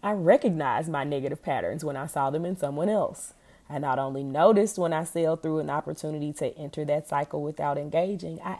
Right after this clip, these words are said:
actually acknowledged and congratulated myself for doing it. I am not hopeless.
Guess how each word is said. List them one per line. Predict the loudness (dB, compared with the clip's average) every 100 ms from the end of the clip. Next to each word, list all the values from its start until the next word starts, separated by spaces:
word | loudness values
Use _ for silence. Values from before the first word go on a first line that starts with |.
| -10
actually | -12 -10 -4 -2 -2 -2
acknowledged | -4 -2 -2 -4 -4 -6
and | -8
congratulated | -6 -4 -2 -2 -2 -2 -4
myself | -6 -6 -8 -4
for | -4
doing | -4 -6 -12
it. | -16 -20 -20 _ _ _ _ _ _ _ _ 0
I | 4
am | 6
not | 4 2
hopeless. | 0 -6 -8 -6 -8